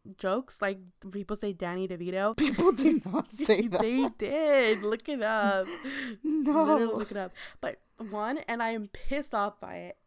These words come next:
Speaker 1: is freaking, um, Ian Somerhalder.
Speaker 2: Shut up.
Speaker 1: And I'm just like, "Y'all not gonna do that to me. You're not gonna do that to my Prince Eric." You know, like, mm.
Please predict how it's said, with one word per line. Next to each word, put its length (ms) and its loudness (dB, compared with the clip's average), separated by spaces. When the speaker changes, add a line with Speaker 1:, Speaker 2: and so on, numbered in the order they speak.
Speaker 1:
is 180 -10
freaking, 440 -8
um, 400 -4
Ian 280 0
Somerhalder. 640 0
Speaker 2:
Shut 260 -6
up. 220 2
Speaker 1:
And 100 4
I'm 120 4
just 120 -2
like, 200 2
"Y'all 180 2
not 180 4
gonna 140 -2
do 160 0
that 180 -2
to 100 -2
me. 120 0
You're 200 -2
not 120 -4
gonna 120 0
do 60 0
that 140 -2
to 60 -8
my 140 0
Prince 280 -4
Eric." 360 -12
You 100 -10
know, 220 -8
like, 180 -6
mm. 260 -8